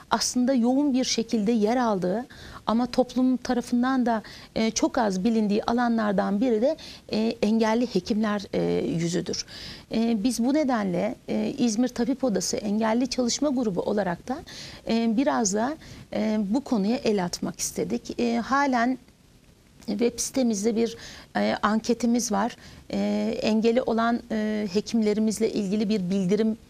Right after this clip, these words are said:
e, anketidir bu. E, İzmir'deki en azından engelli, e, olan hekimleri yakalamaya, tespit etmeye, engellik durumlarının, e, dağılımlarını görmeye ve bu çerçevede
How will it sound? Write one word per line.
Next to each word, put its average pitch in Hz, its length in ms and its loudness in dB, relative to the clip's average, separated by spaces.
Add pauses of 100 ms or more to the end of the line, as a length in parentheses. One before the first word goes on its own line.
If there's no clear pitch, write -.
(240)
e, 180 320 -2
anketidir 175 680 -2
bu. 247 160 -2 (380)
E, 214 120 -2
İzmir'deki 226 680 0
en 240 180 0
azından 208 500 -2 (300)
engelli, 220 800 2
e, 196 180 -2
olan 185 360 -2
hekimleri 202 540 0 (280)
yakalamaya, 196 600 0
tespit 208 440 -2
etmeye, - 360 -2
engellik 208 560 0
durumlarının, 202 600 2 (360)
e, 196 360 0
dağılımlarını 208 580 2
görmeye 190 480 0
ve 202 180 2
bu 214 120 0
çerçevede 208 640 -2